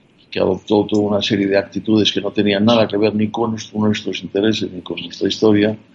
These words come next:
pero en general esa, esa, esa relación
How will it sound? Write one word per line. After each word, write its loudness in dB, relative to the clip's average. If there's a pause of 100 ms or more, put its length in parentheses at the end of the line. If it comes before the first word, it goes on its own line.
(540)
pero 4
en -2
general 4
esa, -2
esa, -4
esa -2
relación 0